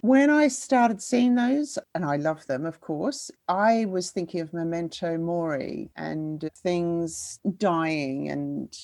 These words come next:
the question of what happens next, because they're not dead, if you like. And also, of course, of classical Dutch still life, you know, they're really embedded in classical painting.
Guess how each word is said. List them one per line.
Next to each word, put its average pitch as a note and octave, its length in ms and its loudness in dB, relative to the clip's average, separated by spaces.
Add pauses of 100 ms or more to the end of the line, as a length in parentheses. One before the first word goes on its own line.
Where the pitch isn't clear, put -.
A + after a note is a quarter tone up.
(120)
the F3 100 0
question G#3 400 -2
of E3 140 -4
what F#3 180 0
happens F3 480 -4
next, - 380 -6
because F#3 340 -4
they're F#3+ 180 0
not G3 280 -2 (280)
dead, D3 300 -2 (140)
if - 180 -6
you D#3 80 -2
like. - 320 -6 (540)
And G3+ 140 4
also, B3 340 0
of G3+ 100 -4
course, C#4 460 0
of D#3+ 240 -4
classical F3 640 -4 (240)
Dutch - 260 -2
still G3+ 280 0
life, C3 420 -2
you F3+ 80 -2
know, D#3 120 -2
they're E3 140 -2
really G#3 580 0
embedded D#3+ 600 -2
in D3 140 -4
classical E3+ 440 -10
painting. D#3+ 680 -8